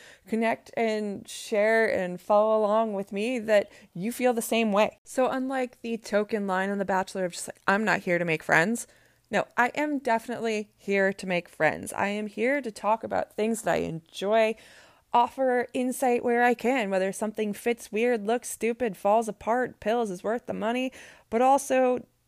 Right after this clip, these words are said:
to share struggles with training for half marathons and things like that, because,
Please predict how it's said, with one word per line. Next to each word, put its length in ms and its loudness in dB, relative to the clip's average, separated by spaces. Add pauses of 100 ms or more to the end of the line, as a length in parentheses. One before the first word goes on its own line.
(180)
to 80 -10
share 280 0
struggles 480 -2
with 280 -4
training 600 -2
for 140 -4
half 220 -6
marathons 760 -8
and 160 -8
things 280 -6
like 240 -2
that, 280 -2
because, 560 0